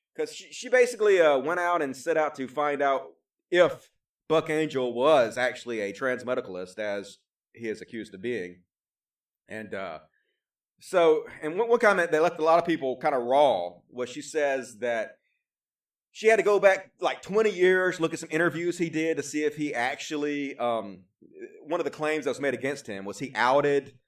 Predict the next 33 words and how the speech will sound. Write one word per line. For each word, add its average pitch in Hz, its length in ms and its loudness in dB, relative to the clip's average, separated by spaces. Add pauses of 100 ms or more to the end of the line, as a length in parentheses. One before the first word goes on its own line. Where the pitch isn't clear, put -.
(160)
I - 60 -14
think 170 180 -6
Lana 131 360 0
Wachowski 143 880 -2
is 123 160 -10
her 127 120 -4
name. 143 420 -6 (380)
Uh, 107 300 -6
she - 160 -6
was 151 120 -2
originally 175 400 0
one 156 180 -2
of 147 60 -2
the 131 180 -8 (100)
Wachowski 143 560 -2
brothers 151 380 0
who 135 80 -8
made 135 280 -2
The 113 60 -6
Matrix. 135 760 -6 (320)
Uh, 110 100 -6
the 131 80 -6
whole 208 200 -2
Red 311 220 6
Pill 233 200 4
thing, 180 380 -2
yeah, 180 140 4
it 156 100 0
was 131 100 -8
made 139 160 -4
by 143 120 2
trans 156 360 0
women. 113 320 -8